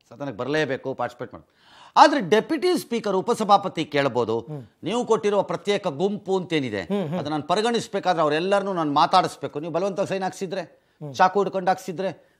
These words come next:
Speaker 1: ಗನ್ ಹಿಡ್ಕೊಂಡು ಹಾಕ್ಸಿದ್ರೆ
Speaker 2: ಹ್ಮ್, ಹ್ಮ್.
Speaker 1: ನಾನು ಚೆಕ್ ಮಾಡ್ಬೇಕು. ಆಗ ಹಾಜರಾಗಬೇಕಾಗ ಬರಬಹುದು.
Speaker 2: ಓಕೆ.
Speaker 1: ಆಗ ರಕ್ಷಣೆಯ ಪ್ರಶ್ನೆ ಉದ್ಭವವಾಗಬಹುದು ಇವತ್ತಿನ ಸಂಜಯ್ ರಾವುತ್ ಅವರ ಹೇಳಿಕೆಯ ಹಿನ್ನೆಲೆಯಲ್ಲಿ.
Speaker 2: ಹ್ಮ್.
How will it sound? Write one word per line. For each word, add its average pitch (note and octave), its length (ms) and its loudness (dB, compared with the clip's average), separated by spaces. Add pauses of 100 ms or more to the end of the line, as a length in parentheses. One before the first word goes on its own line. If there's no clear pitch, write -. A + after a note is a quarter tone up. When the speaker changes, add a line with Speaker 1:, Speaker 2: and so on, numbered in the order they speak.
(120)
Speaker 1:
ಗನ್ G3 280 2
ಹಿಡ್ಕೊಂಡು F#3+ 320 0
ಹಾಕ್ಸಿದ್ರೆ F#3 440 -2 (960)
Speaker 2:
ಹ್ಮ್, D#3+ 220 -8
ಹ್ಮ್. D3+ 160 -8 (280)
Speaker 1:
ನಾನು G#3 160 -12
ಚೆಕ್ B3 220 -4
ಮಾಡ್ಬೇಕು. B2+ 460 -6 (200)
ಆಗ D#3+ 140 2
ಹಾಜರಾಗಬೇಕಾಗ C3 1000 0
ಬರಬಹುದು. E2 640 -10 (200)
Speaker 2:
ಓಕೆ. B2+ 160 -12
Speaker 1:
ಆಗ C#4 280 10
ರಕ್ಷಣೆಯ C4 880 4
ಪ್ರಶ್ನೆ - 440 -6
ಉದ್ಭವವಾಗಬಹುದು C#3 1200 -2 (260)
ಇವತ್ತಿನ F#3+ 460 2
ಸಂಜಯ್ F3 460 -2
ರಾವುತ್ D#3 340 0
ಅವರ C3+ 140 0 (500)
ಹೇಳಿಕೆಯ C#3 440 -2
ಹಿನ್ನೆಲೆಯಲ್ಲಿ. F#2 580 -8
Speaker 2:
ಹ್ಮ್. C3+ 360 -12